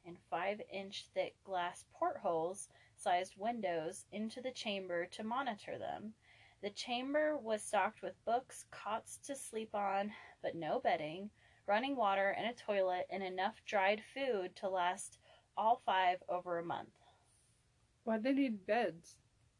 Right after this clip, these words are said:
Speaker 1: Because they had to sleep there.
Speaker 2: Aren't they not sleeping?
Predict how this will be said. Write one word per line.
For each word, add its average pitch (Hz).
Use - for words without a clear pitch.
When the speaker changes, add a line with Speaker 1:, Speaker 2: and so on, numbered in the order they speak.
Speaker 1:
Because 208
they 202
had 202
to 190
sleep 269
there. -
Speaker 2:
Aren't 220
they 226
not 214
sleeping? 262